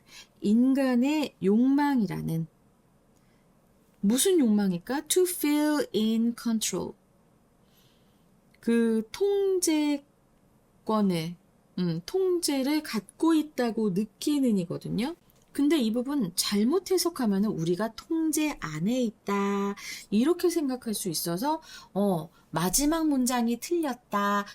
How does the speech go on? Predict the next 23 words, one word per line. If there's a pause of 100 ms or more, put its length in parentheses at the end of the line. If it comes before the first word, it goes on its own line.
(140)
이렇게
우리가
착각할
수도
있습니다. (720)
음. (440)
그래서 (220)
요
표현
아주
의도적인
표현이었어요.
근데
feel
in
control이라고
하면은 (460)
통제권을
가지고
있다는
그런
느낌을
의미합니다.